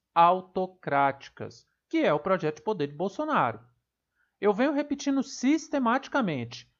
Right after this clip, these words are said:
em nome do Bolsonaro, as Forças Armadas no Brasil não tomam poder.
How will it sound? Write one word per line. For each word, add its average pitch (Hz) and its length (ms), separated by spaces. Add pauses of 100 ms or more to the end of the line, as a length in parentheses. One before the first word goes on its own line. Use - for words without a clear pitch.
(140)
em 170 200
nome 208 420
do 247 80
Bolsonaro, 202 840
as 156 220
Forças 214 400
Armadas 170 440
no 175 80
Brasil 151 360
não 202 420
tomam 202 460
poder. 190 560